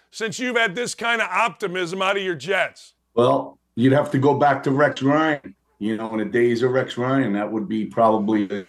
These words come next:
Speaker 2: last time we, uh, had a, any relevancy. You know, we haven't been in the playoffs in twelve years. We haven't had a home playoff game in twenty-one years.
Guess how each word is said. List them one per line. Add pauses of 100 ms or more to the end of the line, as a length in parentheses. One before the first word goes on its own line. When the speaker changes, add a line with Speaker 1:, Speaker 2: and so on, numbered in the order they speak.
Speaker 2:
last
time
we,
uh, (360)
had
a,
any
relevancy. (360)
You
know,
we
haven't
been
in
the
playoffs
in
twelve
years.
We
haven't
had
a
home
playoff
game
in
twenty-one
years.